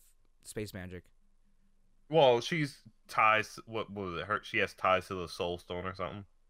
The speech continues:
Speaker 1: Um, the, was it the Soul? No, it was the Reality Stone.
Speaker 2: Was it the
Speaker 1: Well,
Speaker 2: Reality
Speaker 1: one of the st-,
Speaker 2: Stone?
Speaker 1: one of the stones.
Speaker 2: Well, her powers is red and the Reality Stone's red, so I guess maybe it's Reality Stone.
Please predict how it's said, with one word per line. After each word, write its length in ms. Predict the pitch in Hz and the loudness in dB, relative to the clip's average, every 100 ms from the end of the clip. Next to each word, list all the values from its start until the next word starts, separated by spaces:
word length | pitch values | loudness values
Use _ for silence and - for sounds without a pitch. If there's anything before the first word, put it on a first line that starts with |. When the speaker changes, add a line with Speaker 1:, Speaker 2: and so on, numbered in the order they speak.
| - | -10
Speaker 1:
Um, 380 | 123 127 120 117 | -4 -2 -2 -6
the, 300 | 117 113 113 | -8 -8 -8
was 160 | 113 139 | -10 -10
it 60 | |
the 60 | 139 | -12
Soul? 200 | - - | -10 -8
No, 120 | 156 | -6
it 40 | 120 | -6
was 120 | 110 | -8
the 120 | 110 | -10
Reality 880 | 104 101 104 107 104 110 107 101 95 | -10 -8 -8 -6 -6 -4 -6 -8 -12
Stone. 840 | - - - 85 80 65 58 78 87 _ _ _ _ _ | -14 -16 -14 -12 -12 -12 -14 -16 -16 _ _ _ _ _
Speaker 2:
Was 160 | 80 107 | -18 -16
it 80 | 127 | -10
the 60 | 127 | -4
Speaker 1:
Well, 80 | 127 | -2
Speaker 2:
Reality 120 | 110 | 0
Speaker 1:
one 100 | 151 | 0
of 60 | |
the 60 | 117 | 0
st-, 60 | - - | -6 -4
Speaker 2:
Stone? 40 | |
Speaker 1:
one 100 | 147 | 0
of 60 | 160 | 0
the 80 | 123 | 0
stones. 500 | 107 98 101 98 - _ _ _ _ _ - | -4 -6 -8 -10 -14 _ _ _ _ _ 0
Speaker 2:
Well, 120 | 123 | 4
her 100 | 147 | 4
powers 360 | 156 190 180 139 | 4 4 4 2
is 140 | 107 | -2
red 240 | 107 104 | 2 4
and 100 | 104 | 4
the 80 | 95 | 0
Reality 340 | 92 98 98 90 | 2 4 2 0
Stone's 380 | - 78 76 | -6 -8 -8
red, 240 | 76 73 67 | -8 -8 -8
so 200 | - 71 | -10 -8
I 80 | 78 | -6
guess 260 | 78 78 - | -8 -10 -10
maybe 240 | 76 76 | -12 -12
it's 120 | 73 | -14
Reality 360 | - 69 73 78 | -14 -14 -14 -16
Stone. 280 | - - | -18 -18